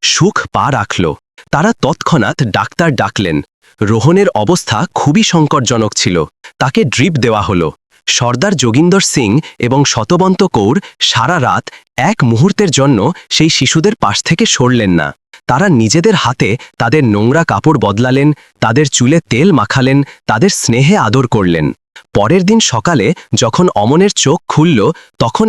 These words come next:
এক মুহূর্তের জন্য তার মনে হল সে কোনো স্বপ্ন দেখছে। সে একটি নরম, উষ্ণ বিছানায় শুয়েছিল। তার গায়ে পরিষ্কার নতুন পোশাক ছিল, আর তার পাশে তার ভাই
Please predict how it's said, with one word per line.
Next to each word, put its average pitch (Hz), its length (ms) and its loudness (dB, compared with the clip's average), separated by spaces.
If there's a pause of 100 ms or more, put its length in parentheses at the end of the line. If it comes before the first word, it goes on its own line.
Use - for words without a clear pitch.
(120)
এক 151 260 -2
মুহূর্তের 131 460 2
জন্য 127 400 0 (220)
তার 139 220 0
মনে 123 240 2
হল 151 320 2 (160)
সে 143 200 -2
কোনো 220 200 0
স্বপ্ন - 460 0
দেখছে। 101 380 -2 (420)
সে 156 200 0
একটি 185 260 0
নরম, 117 460 2 (240)
উষ্ণ 156 320 0
বিছানায় 175 460 0
শুয়েছিল। 95 560 0 (440)
তার 127 200 0
গায়ে 92 320 0 (300)
পরিষ্কার 156 580 0
নতুন 123 380 2
পোশাক 127 360 0
ছিল, 98 240 -2 (420)
আর - 160 -2
তার 127 300 -2
পাশে 113 360 0 (280)
তার 113 200 0
ভাই 107 260 -2